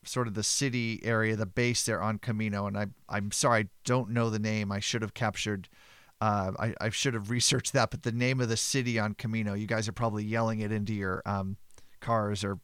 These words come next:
um, into the air <laughs> on your walks or wherever you're listening to this. Um, the tunnel goes straight into the private research lab where Clone Force ninety-nine was developed, was born.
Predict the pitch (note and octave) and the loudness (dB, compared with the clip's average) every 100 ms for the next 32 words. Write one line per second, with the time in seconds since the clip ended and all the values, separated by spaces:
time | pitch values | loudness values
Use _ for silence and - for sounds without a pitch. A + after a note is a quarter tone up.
0 | - G#2 F#2 F#2+ - A2+ A2 G#2+ A2 G2+ | -4 -2 -2 -4 -6 -4 -4 -4 -2 -2
1 | F#2 - - - - F3+ - C#3+ - A3+ | -2 -4 -6 -18 -6 -4 -4 -8 -8 -4
2 | A3+ - C3 B2 A2+ A2 A2+ - A#2 G#2+ | -4 0 2 4 2 4 4 4 0 2
3 | A#2 A2+ G#2 G#2+ G#2+ G#2+ G2+ G2+ - - | 2 2 0 -2 -2 -2 0 -2 -2 -8
4 | - - - - A#2 A2+ G#2 B2 E3 F3+ | -16 -16 -18 -2 2 2 2 2 4 4
5 | D#3+ C#3 - - C#3 D3+ - C#3+ C#3+ - | 4 4 2 2 4 4 2 -2 -2 0
6 | C3+ A#2 - - D3 D#3 D#3+ B2 C3 C3+ | 0 0 -2 0 4 4 2 0 -2 0
7 | C3 A#2+ - G#2+ A2+ A2+ A2 G#2 - - | 2 2 -2 0 2 2 2 0 -4 -16
8 | - - - - G#2+ B2+ B2+ B2 A#2+ A#2+ | -20 -20 -20 -10 -2 2 4 6 4 2
9 | A#2+ - - - D3 C#3 C3 B2+ - A#2+ | -2 -14 -10 -2 0 0 0 0 2 2
10 | A#2 A2+ A2 A2+ A2+ G#2+ - G2+ G#2 G2+ | 4 2 2 4 2 0 -2 2 2 2
11 | - - _ _ - G#2 G2 F#2 - - | 0 -4 _ _ -6 -2 0 0 -2 -8
12 | - _ - G#2 G#2 F#2+ F2+ D#2+ | -16 _ -6 -6 -4 -6 -6 -6